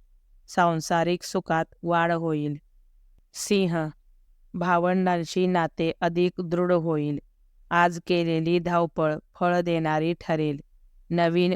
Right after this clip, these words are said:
ओळखी भविष्यात उपयोगी ठरतील. तुमच्या अंगीभूत कलागुणांना वाव मिळेल. वडीलधाऱ्यांचा सन्मान राखल्यास आशीर्वाद लाभतील. कामे पूर्ण केल्याचे समाधान मिळेल.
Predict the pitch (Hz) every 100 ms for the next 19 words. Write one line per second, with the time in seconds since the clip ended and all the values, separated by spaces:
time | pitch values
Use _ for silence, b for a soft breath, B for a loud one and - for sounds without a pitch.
0 | - 165 160 - 170 170 165 165 180 -
1 | 160 151 - 165 175 170 165 165 180 -
2 | 165 147 156 147 151 _ _ - - -
3 | 175 160 170 165 165 170 170 180 175 180
4 | - 175 165 160 156 165 175 175 165 156
5 | - 165 165 170 170 165 156 147 143 _
6 | _ _ _ _ 170 170 175 180 180 170
7 | 170 175 170 160 156 - 170 165 170 175
8 | 175 175 - 165 156 160 - 160 - 175
9 | 170 175 175 170 160 147 - 160 147 -
10 | _ _ _ _ - 175 165 175 180 180
11 | 175 165 165 160 165 160 170 170 160 156
12 | - 165 160 160 160 175 180 160 151 143